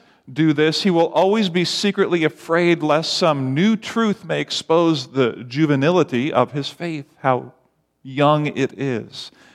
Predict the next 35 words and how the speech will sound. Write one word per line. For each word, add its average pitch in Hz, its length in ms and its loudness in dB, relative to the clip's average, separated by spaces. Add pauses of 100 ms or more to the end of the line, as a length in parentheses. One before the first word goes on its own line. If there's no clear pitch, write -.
(100)
And 123 100 -4
then 120 60 6
he 120 80 4
finishes 120 480 0
this 110 220 -2
way. 98 160 -16 (680)
"And 147 140 0
it 165 100 2
will 175 140 0
always 202 380 0
be 180 180 0
by 147 200 0
such 175 360 -2
an 180 100 0
effort 139 360 0
that 135 160 4
he 143 60 0
either 135 280 0
worships 147 480 0
or 165 100 2
serves 147 360 0
a 131 40 -2
God 123 240 4
who 123 80 0
is 117 120 -2
really 120 240 2
too 131 260 -6
small 139 640 0
to - 100 -8
command 120 520 -4
his 110 280 -4 (220)
adult 110 320 2
loyalty 120 580 -2
and 113 280 -4
cooperation." 107 920 -10